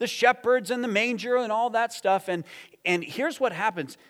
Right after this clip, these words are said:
Jesus is twelve years old, and this is the only place in the Gospel of Luke, the only place that this shows up. Let's take a look at this snapshot from the Gospel of Luke. Luke chapter two, verse forty-one. If you don't have your Bibles, it's up here on the screen.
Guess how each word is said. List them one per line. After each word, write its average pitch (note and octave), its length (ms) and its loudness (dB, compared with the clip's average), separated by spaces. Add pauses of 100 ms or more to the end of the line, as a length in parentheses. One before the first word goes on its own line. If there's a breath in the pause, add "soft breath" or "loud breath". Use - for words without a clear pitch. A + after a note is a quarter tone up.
(140 soft breath)
Jesus B3+ 440 -6
is C#4 160 -6
twelve A#3+ 360 4
years B3 240 -4
old, D#3+ 360 2
and E3 160 -2
this A#3 140 -4
is G#3+ 140 -8
the E3+ 120 -8
only C#4 280 2
place F3+ 320 -2
in E3 80 -6
the - 0 -
Gospel G#3+ 320 0
of F#3+ 60 -6
Luke, D#3+ 100 -6
the - 60 -12
only B3+ 200 -2
place G#3+ 300 -6
that E3 160 -12
this G3 120 -4
shows A3 360 0
up. C#3 180 0 (240 loud breath)
Let's F3+ 160 0
take B3+ 240 2
a C#4 60 0
look G#3 200 -2
at G3+ 140 -6
this G3 180 -4
snapshot D#3+ 580 -2
from F3 100 -8
the E3 80 -4
Gospel G#3+ 340 4
of A#3+ 80 4
Luke. D#3+ 240 -4
Luke B3 220 -2
chapter D4 360 2
two, G3+ 300 -4 (280 loud breath)
verse G#3 200 2
forty-one. A#3 460 0
If F#3 80 -2
you G3 80 -10
don't A#3+ 160 2
have B3 160 2
your B3+ 80 -4
Bibles, F#3 420 6
it's F#3 160 -6
up F#3 160 -2
here F#3 160 -2
on F3+ 140 0
the F#3 80 -6
screen. C#3 420 -2